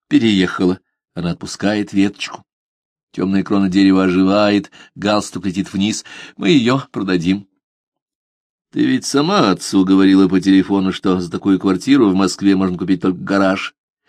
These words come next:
Продадим ковры, мой бриллиантовый гарнитур.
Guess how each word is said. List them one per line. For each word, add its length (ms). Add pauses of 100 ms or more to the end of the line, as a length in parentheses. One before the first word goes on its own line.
(180)
Продадим 400
ковры, 420 (140)
мой 220
бриллиантовый 580
гарнитур. 480